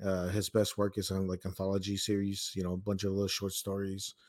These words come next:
Um, I actually let Alex borrow two, I think I let Alex borrow both of my books, Renee. I don't know if you have, have,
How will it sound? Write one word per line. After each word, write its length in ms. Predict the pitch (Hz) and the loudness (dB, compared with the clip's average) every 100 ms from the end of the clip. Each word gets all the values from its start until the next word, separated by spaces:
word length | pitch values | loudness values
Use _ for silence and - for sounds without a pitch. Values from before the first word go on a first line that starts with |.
| _ _ _ _ - | _ _ _ _ -2
Um, 560 | 101 101 98 95 95 | 0 2 2 0 0
I 120 | 101 117 | 4 6
actually 720 | 120 143 - 143 120 110 107 | 8 6 8 10 10 8 6
let 260 | 104 113 113 | 8 6 8
Alex 340 | 107 120 107 | 10 10 8
borrow 460 | 98 107 127 110 104 | 6 8 8 8 6
two, 300 | - 123 113 | 4 2 4
I 40 | 117 | 2
think 240 | 220 240 | 4 6
I 80 | 127 | 10
let 140 | 151 | 10
Alex 220 | 151 143 | 10 8
borrow 160 | 120 135 | 10 10
both 140 | 113 165 | 10 8
of 60 | |
my 120 | 165 101 | 8 6
books, 320 | 92 90 - | 4 2 0
Renee. 260 | 90 90 92 | 0 0 2
I 40 | |
don't 120 | 98 | 2
know 80 | 107 | 2
if 100 | 98 | 2
you 80 | 98 | 2
have, 480 | 90 92 90 - | 2 0 -2 -2
have, 100 | 95 | -2